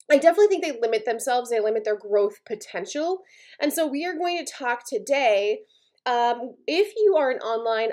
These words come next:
entrepreneur, if you are an influencer, a creator, a coach in network marketing, in affiliate marketing, whatever the case might be, and you are not utilizing both of these to their fullest capacity, you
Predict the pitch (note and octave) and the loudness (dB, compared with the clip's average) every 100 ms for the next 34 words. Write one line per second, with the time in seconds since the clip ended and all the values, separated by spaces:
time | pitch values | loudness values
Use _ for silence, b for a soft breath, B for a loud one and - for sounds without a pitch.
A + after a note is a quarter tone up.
0 | - F#3+ G#3 G#3 - F3 F3 F3+ E4+ F#4 | -4 -6 -6 -10 -10 -6 -4 -2 -2 -2
1 | - D#4+ - A#3+ A#3+ A#3+ - - G#3 G#3+ | -4 -6 -2 0 4 4 2 -2 -6 -6
2 | G3+ G3+ A3 G#3 - B3 B3 B3 - G#3 | -8 -8 -4 -4 -4 0 0 -2 -8 -8
3 | F#3 F#3 F#3+ B3 B3+ A#3+ - - F#3+ G3 | -6 -6 -4 -2 -2 -4 -10 -6 -4 -4
4 | - - D4 C#4 - G#3 - F#3+ F#3 A3+ | -6 -6 -4 -4 -4 -6 -6 -8 -8 -6
5 | G3+ - D#4 D4+ B3 G3+ F#3+ G3 G3 G3+ | -6 -2 -2 -2 -4 -4 -4 -4 -6 -6
6 | G3 A#3 F#4 G#4+ F#4 C4 A3+ - G3+ - | -2 0 0 -2 -4 -6 -6 -6 -10 -8
7 | C4 G3+ F#3+ _ B B B B C4 C4 | -6 -6 -6 _ B B B B -4 -2
8 | A3+ B3 F4+ A4 G#4+ F#4+ F4 A#3+ C4 C#4 | -4 -6 -2 0 0 -2 -4 -6 -6 -2
9 | B3 A#3 A#3 G#3 G#3 G3 - - B3 E4 | 0 0 0 0 -2 -20 -8 4 6 6
10 | A4+ - - B3 G#3 G3+ G#3 F#3+ F#3+ A3 | 4 0 -4 0 0 -2 -8 -6 -4 -4
11 | - - b b b - - C#4+ C4 C4 | -6 -14 b b b -10 -4 -2 0 0
12 | A3 G#3+ - D#4 F#4 F#4+ F4+ - - - | 0 -2 -10 -2 0 0 -2 -14 -16 -14
13 | B3 G#3 - G#3 G#3+ G#3+ G#3+ b b b | -8 -6 -6 -4 -2 -2 -6 b b b
14 | - G3 A#3 D4+ D#4+ | -20 -8 -2 0 2